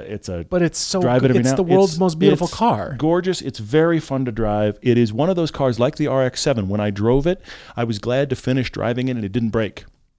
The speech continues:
Speaker 1: I loved driving it. I was thrilled to get out of it and nothing was broken. And that's not what you want for a daily.
Speaker 2: Chris Osterman, so good to see you too. I ran into him at the Denver <laughs> airport.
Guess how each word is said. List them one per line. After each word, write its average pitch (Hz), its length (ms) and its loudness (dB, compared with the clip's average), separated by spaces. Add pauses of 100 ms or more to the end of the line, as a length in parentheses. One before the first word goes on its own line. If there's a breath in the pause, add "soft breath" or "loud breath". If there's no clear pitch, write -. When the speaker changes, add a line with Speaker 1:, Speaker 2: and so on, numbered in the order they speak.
(460)
Speaker 1:
I 127 60 2
loved 139 380 6
driving 107 340 -2
it. - 220 -16 (440)
I 113 60 -8
was 107 200 -4
thrilled 143 560 2
to 123 60 0
get 123 140 2
out 123 160 2
of 110 80 -2
it 107 60 2
and 104 160 0
nothing 110 260 -2
was 104 100 -4
broken. 92 440 -6 (300)
And 101 80 -8
that's 90 120 -8
not 107 160 -2
what 113 140 -8
you 104 80 -4
want 92 180 -8
for - 140 -6
a - 40 -6
daily. 67 300 -8 (380 soft breath)
Speaker 2:
Chris - 260 2
Osterman, 147 520 0
so 175 360 4
good 156 180 -2
to 139 60 -6
see 151 160 -4
you 143 120 6
too. 139 460 4
I 123 120 0
ran 135 220 0
into 135 200 0
him 131 80 0
at 120 40 -4
the 117 80 -2
Denver 127 280 -2
<laughs> - 220 -6
airport. 165 460 4